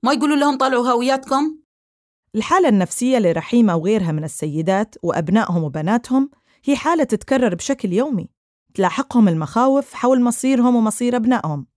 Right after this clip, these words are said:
Speaker 2: وكثير منهم حتى يعبر عن خوفه من الموت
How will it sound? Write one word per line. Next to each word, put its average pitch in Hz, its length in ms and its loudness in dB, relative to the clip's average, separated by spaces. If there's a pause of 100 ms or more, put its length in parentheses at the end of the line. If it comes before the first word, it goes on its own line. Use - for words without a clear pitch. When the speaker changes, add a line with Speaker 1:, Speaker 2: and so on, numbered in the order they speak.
(600)
Speaker 2:
وكثير 302 440 0
منهم 226 440 2 (280)
حتى - 320 -2
يعبر 247 360 2
عن 220 180 2
خوفه 277 340 0
من 220 140 4
الموت 202 500 0